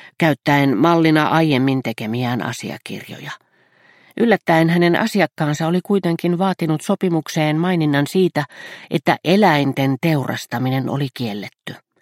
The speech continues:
Herra Ahmad oli vetänyt kohdan yli ja kirjoittanut tikkukirjaimilla, että hänen vaimollaan oli oikeus tehdä ruokaa, mistä halusi. Lisäksi hän vaati, että herra Shah istuttaisi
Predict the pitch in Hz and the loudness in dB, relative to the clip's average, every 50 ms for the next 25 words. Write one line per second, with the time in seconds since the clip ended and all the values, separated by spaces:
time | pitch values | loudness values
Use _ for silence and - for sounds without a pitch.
0 | _ _ _ _ _ - - _ _ - - 156 143 160 143 123 156 170 - - | _ _ _ _ _ -20 -20 _ _ -6 -2 0 2 2 4 4 2 2 0 0
1 | 190 185 180 170 135 - - 120 135 139 147 139 156 151 - 165 165 170 165 - | 2 2 2 2 0 -2 -6 -4 0 0 0 0 0 -2 -2 -2 -2 -2 -4 -4
2 | - 196 190 170 156 156 165 - - - 220 190 143 127 113 - _ - - - | -4 -2 -2 0 0 -2 -2 -4 -2 -2 0 2 2 0 -2 -4 _ -20 -20 -20
3 | - - - - - - 160 - - 202 202 185 175 156 147 - - 165 156 151 | -20 -20 -20 -10 -4 -2 -2 0 4 4 4 6 6 4 2 2 0 0 0 0
4 | 147 - - 190 170 - - 135 - - 143 135 127 135 135 135 135 143 143 139 | 0 -2 0 -2 0 0 -2 -8 -2 -2 0 0 2 2 2 2 2 2 2 2
5 | 143 147 151 - - - - - - _ - - 156 - 165 151 156 147 147 143 | 2 0 0 -2 -6 -18 -20 -20 -20 _ -6 -4 -2 0 2 2 4 4 4 2
6 | 135 139 151 160 175 180 175 170 170 165 160 156 151 - - 165 180 196 - - | 2 2 2 2 4 4 2 2 2 2 0 0 0 0 0 2 2 2 2 0
7 | 151 151 139 - - 127 120 123 120 - - 135 131 117 135 135 127 - 143 151 | 0 -2 -2 -2 -4 -4 -4 -4 -4 -6 -6 -4 -4 0 0 -2 -2 0 0 2
8 | 156 147 139 - - 139 135 135 131 135 127 120 - - 139 123 127 110 107 110 | 2 0 0 -2 -4 -4 -2 -2 -2 -2 -2 -4 -4 -6 -6 -4 -4 -4 -6 -6
9 | 110 - - 110 - - _ _ _ _ _ _ _ _ _ _ _ _ _ _ | -10 -12 -14 -16 -16 -18 _ _ _ _ _ _ _ _ _ _ _ _ _ _
10 | _ _ _ _ _ _ - - 143 165 - 208 180 - - - 127 131 135 131 | _ _ _ _ _ _ -10 -4 -4 -2 0 -2 -4 -4 -4 -4 -2 -2 0 0
11 | 139 151 151 143 - 135 131 127 - - 127 127 135 131 131 120 - - 160 135 | 2 2 0 0 0 0 -2 -2 -2 -4 -4 -4 -2 -2 -2 -4 -4 -2 -2 0
12 | 127 123 - - 131 - 131 - - 123 127 123 - 135 | 0 0 -2 -4 -6 -6 -10 -10 -8 -6 -6 -6 -6 -8